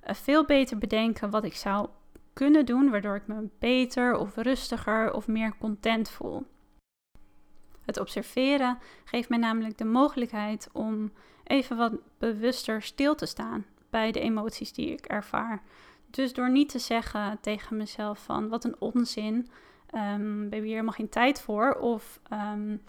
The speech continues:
net te doen alsof die emoties hier niet zijn, er niet zijn, is het juist een manier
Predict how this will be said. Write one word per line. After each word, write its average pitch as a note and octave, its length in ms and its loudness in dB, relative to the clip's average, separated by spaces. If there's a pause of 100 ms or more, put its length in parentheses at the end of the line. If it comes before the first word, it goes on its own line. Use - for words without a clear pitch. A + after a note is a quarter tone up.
(180)
net B3+ 180 -2
te A#3+ 80 -6
doen A#3+ 300 0
alsof C4+ 280 -2
die - 160 -8
emoties A#3 480 0
hier A3 160 -2
niet B3+ 260 4
zijn, - 300 -6 (140)
er A#3 140 0
niet C4 200 6
zijn, A3+ 400 -4 (280)
is - 140 -6
het B3+ 140 -4
juist D4 500 4
een A3+ 320 -2 (160)
manier B3 600 2